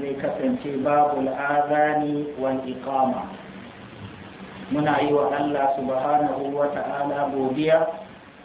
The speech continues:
tare da roƙonsa dacewar Allah ya sa wannan aiki ya zan yardajje a wajensa. Babul azani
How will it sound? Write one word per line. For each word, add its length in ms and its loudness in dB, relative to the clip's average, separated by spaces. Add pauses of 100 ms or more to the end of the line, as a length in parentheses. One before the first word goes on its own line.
(500)
tare 320 2
da 160 2
roƙonsa 560 0
dacewar 880 0
Allah 400 0
ya 120 -2 (120)
sa 160 2
wannan 560 0
aiki 400 -2
ya 160 2
zan 240 0
yardajje 880 0
a 240 2
wajensa. 480 -4 (1500)
Babul 480 4
azani 960 0